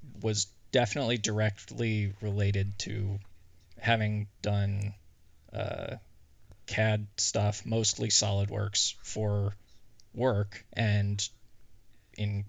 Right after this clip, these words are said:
college specifically. 'Cause in college, I basically, uh, went to class as little as possible and did as much Formula S A E as possible.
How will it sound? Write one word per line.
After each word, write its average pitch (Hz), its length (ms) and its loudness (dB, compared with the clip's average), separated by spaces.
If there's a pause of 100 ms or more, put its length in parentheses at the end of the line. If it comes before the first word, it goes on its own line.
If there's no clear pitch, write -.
college 104 560 2
specifically. 110 760 0 (140)
'Cause 110 200 0
in 104 100 0
college, 135 500 6
I 117 140 4
basically, 117 840 4 (640)
uh, 101 420 4 (360)
went 120 360 0
to 117 80 0
class 120 420 8
as 104 140 4
little 117 320 6
as 113 140 6
possible 123 680 4
and 117 160 4
did 113 160 4
as 101 160 4
much 110 540 4
Formula 110 500 4
S 101 180 6
A 104 80 4
E 98 220 6
as 95 100 0
possible. 110 580 -2